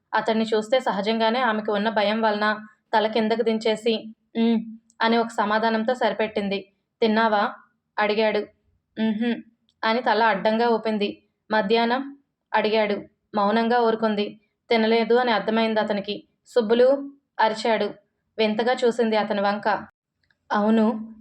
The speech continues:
ఈవేళప్పుడు సుబ్బులెందుకుంటాది?" అనుకుంటూ తనే కిందకి వెళ్ళి పాలు తీసుకొని వచ్చి ఆమె ముందు పెట్టాడు. "ఏంది చూస్తా ఉండావ్? తాగు!" అరిచాడు.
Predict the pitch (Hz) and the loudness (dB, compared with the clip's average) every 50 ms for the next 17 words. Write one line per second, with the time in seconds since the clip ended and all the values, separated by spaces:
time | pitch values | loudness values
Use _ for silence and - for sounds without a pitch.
0 | - - - 220 220 214 233 233 240 240 233 262 254 247 - 226 185 185 220 233 | -12 -4 -2 0 2 2 4 2 2 2 0 -2 -2 -2 -2 -2 -2 0 0 0
1 | 233 233 240 - 233 220 220 226 220 220 214 220 220 220 - - - - - - | 0 0 0 0 0 0 0 0 0 2 0 0 -2 -4 -6 -12 -16 -14 -8 -4
2 | 214 214 214 214 226 220 214 240 226 220 196 - - - _ _ - 226 214 214 | -4 -2 0 0 0 0 2 2 2 2 0 -2 -10 -18 _ _ -2 0 0 2
3 | 233 247 262 220 214 220 214 220 220 220 220 220 220 214 220 - - - - - | 2 0 0 0 0 0 0 0 0 0 2 0 0 -2 -4 -8 -14 -18 -10 -2
4 | - 226 208 214 226 226 247 226 233 - 254 226 220 220 214 220 220 - 233 220 | 0 2 2 2 2 2 0 0 0 0 0 0 2 2 0 0 -2 -4 -4 -4
5 | 214 - - - - - 220 220 220 220 214 208 214 233 214 240 220 - - 214 | -4 -6 -10 -8 -4 -2 0 2 2 2 0 0 0 0 0 -2 -2 -2 -2 -2
6 | 208 208 196 196 - - - _ _ - 220 214 226 254 277 262 269 247 240 240 | 0 -2 -2 -4 -8 -16 -20 _ _ -2 -2 0 0 0 0 0 0 0 0 0
7 | - 262 247 240 226 220 214 196 190 196 - - - _ - 214 208 220 233 269 | 0 0 0 2 2 2 2 0 0 -2 -6 -14 -14 _ 0 0 2 2 4 4
8 | 269 226 196 - - - _ _ - 208 214 214 - - 226 214 208 | 4 2 2 -2 -10 -18 _ _ -2 -2 -2 -2 -2 -2 -2 0 0